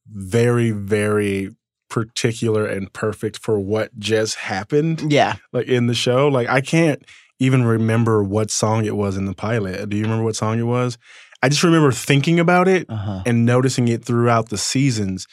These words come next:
Speaker 1: that, like, every time the show ends, they find a song that's, one, by an artist you probably never heard of, or maybe just heard of,
Speaker 2: Mm-hmm.
Speaker 1: but it fits the story <laughs> so perfectly.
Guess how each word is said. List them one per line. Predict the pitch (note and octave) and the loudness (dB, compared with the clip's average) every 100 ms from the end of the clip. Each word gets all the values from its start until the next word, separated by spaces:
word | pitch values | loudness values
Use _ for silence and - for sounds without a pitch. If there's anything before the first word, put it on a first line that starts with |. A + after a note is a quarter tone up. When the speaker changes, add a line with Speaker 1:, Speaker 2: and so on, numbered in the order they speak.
| - - _ | -20 -20 _
Speaker 1:
that, | - A2+ | -8 -2
like, | A2+ G#2+ - | -2 -2 -2
every | A2+ B2 | 0 0
time | B2 A#2 | 0 0
the | A2 | 0
show | G#2 B2+ C3 | 0 2 2
ends, | G#2 F#2+ F#2 F#2 - - _ A#2 | 0 -4 -4 -6 -8 -10 _ -2
they | A#2 | 0
find | A#2 C#3 C3+ C3+ B2+ | 2 4 4 4 2
a | |
song | A2+ C3 B2+ A#2+ A2+ | 2 2 4 2 0
that's, | G#2+ - | -2 -2
one, | B2 C#3+ C#3+ | 2 4 4
by | B2 A#2 | 4 2
an | A#2 | 2
artist | B2 A#2+ A#2 | 2 2 0
you | A#2+ | -2
probably | - A#2+ A#2+ | 2 2 4
never | A2+ A2+ A2 A2+ | 2 0 0 2
heard | A2+ A2 | 0 0
of, | G2 F2+ F#2 - - - - - - | -2 -4 -8 -12 -16 -20 -20 -20 -4
or | A#2 A2+ | 2 2
maybe | G#2 A2+ B2+ C3 A#2+ A2 G#2 A2+ A2 G#2+ - | 2 2 4 4 2 -2 -6 -14 -14 -12 -4
just | - B2+ B2+ - - - | 2 4 4 0 -6 -2
heard | A2+ G#2+ G#2+ | 0 2 0
of, | G2+ G2 F#2+ | 0 -2 -6
Speaker 2:
Mm-hmm. | C3+ A2+ A2 G#2 - | -8 -10 -10 -10 -2
Speaker 1:
but | B2 A#2+ | 0 2
it | A#2 | 0
fits | - - D#3 D3 - | -8 -4 4 4 4
the | C#3 A#2 A#2 | -4 -2 -2
story | - - C3 B2+ A2+ A2 | 0 2 4 4 4 0
<laughs> | |
so | G2+ - - - C3+ | -2 -2 0 2 2
perfectly. | A#2+ B2 C3 A#2+ - G#2+ G2 | 2 0 2 0 -6 -10 -12